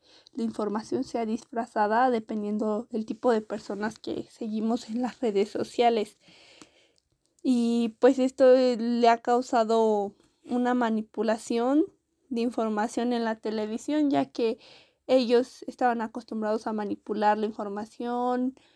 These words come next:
a solo mostrar el contenido que ellos quisieran, y a través de las redes sociales cualquiera puede publicar lo que está pasando en realidad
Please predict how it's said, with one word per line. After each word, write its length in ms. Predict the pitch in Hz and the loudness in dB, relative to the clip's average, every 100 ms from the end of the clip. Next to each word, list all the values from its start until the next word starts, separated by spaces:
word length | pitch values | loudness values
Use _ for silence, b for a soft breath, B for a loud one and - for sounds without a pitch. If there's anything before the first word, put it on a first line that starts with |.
| b - | b -6
a 420 | 226 226 214 220 | -2 2 2 0
solo 320 | - 233 220 | -2 -2 0
mostrar 540 | 214 208 - - 220 220 | -2 -4 -10 -4 0 2
el 160 | 220 | 0
contenido 640 | - 208 220 202 208 220 220 | -2 -8 -6 -6 -6 -6 -6
que 100 | 208 | -4
ellos 220 | 233 - | -6 -8
quisieran, 580 | - 220 247 226 233 240 | -14 -6 -2 0 0 0
y 100 | 214 | 0
a 140 | 202 | 0
través 360 | - 214 233 - | 0 -2 -2 -6
de 80 | |
las 220 | 247 240 240 | -4 -4 -2
redes 240 | 214 233 | -2 -2
sociales 680 | - - - 214 220 285 - b b b _ - - | -4 -12 -4 -2 2 0 0 b b b _ -20 -16
cualquiera 640 | - 247 - - 233 226 - | -2 -2 0 2 4 4 0
puede 260 | 220 214 | -2 -2
publicar 880 | 220 - 208 214 220 226 208 214 226 | -2 -4 -6 -8 -8 -2 2 2 0
lo 180 | 240 214 | -2 -4
que 80 | 214 | -4
está 260 | 220 - 214 | -10 -8 -10
pasando 420 | 254 - 233 233 | -10 -8 -4 -2
en 100 | 220 | -2
realidad 580 | 220 202 214 233 285 | -2 -2 0 0 0